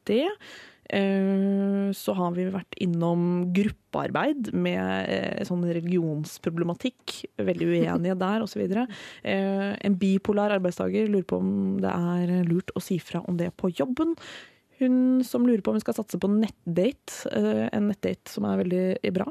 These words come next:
eh, foreløpig. Eh, og så er det jo hun som jobber hardt, mens kollegaen bare subber rundt, og hun lurer på hva hun skal gjøre med det. Eh, kjære panel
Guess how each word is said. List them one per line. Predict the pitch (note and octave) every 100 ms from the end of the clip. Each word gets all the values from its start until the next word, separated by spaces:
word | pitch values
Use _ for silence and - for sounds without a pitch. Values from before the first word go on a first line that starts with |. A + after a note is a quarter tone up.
| - -
eh, | G#3+ G3 G3 G3
foreløpig. | G#3 F#3 - E4 -
Eh, | A3 G#3 G3+ G3+ -
og | G#3+
så | -
er | G#3+
det | A3+
jo | A3+
hun | F#3+
som | F3 G3+
jobber | G3+ F3 D3+ F3
hardt, | E3+ D#4 -
mens | B3+ A#3+
kollegaen | - A#3+ E3+ F#3
bare | F3 D#3+ E3+ E3+
subber | - A3 D3+ D#3+
rundt, | D#3 E3+ - - -
og | F#3 F3+
hun | E3+
lurer | F#3 G3+
på | B3+
hva | C#4 -
hun | E3+ D3+
skal | - -
gjøre | F3+ G3
med | A#3 E3+
det. | E3 D#3 D3 - - - -
Eh, | - G3 G3 G3 G3 G3 G#3+ G#3
kjære | G3 G3 F3 F3+ F3+
panel | G3 F#3+ C4